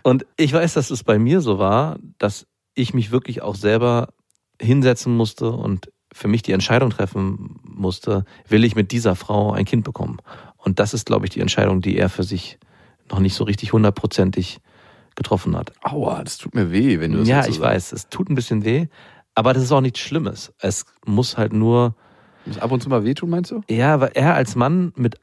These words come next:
Speaker 1: Angst davor, seine Unabhängigkeit zu verlieren, muss den Schritt gehen, sich selbst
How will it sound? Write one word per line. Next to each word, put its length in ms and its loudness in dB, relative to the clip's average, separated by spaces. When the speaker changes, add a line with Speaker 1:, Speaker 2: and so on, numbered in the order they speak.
Speaker 1:
Angst 320 0
davor, 560 0
seine 340 2
Unabhängigkeit 600 0
zu 80 -20
verlieren, 480 0
muss 280 2
den 140 0
Schritt 260 -4
gehen, 460 0
sich 180 -6
selbst 440 0